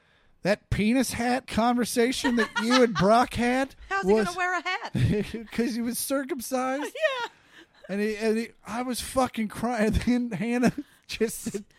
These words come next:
Speaker 1: "Please, please stop."
Speaker 2: Yeah, so if, to give you some backup,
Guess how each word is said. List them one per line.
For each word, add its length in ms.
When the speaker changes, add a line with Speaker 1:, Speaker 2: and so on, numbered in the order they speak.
Speaker 1:
"Please, 540
please 220
stop." 440
Speaker 2:
Yeah, 280
so 260
if, 120
to 100
give 200
you 80
some 180
backup, 540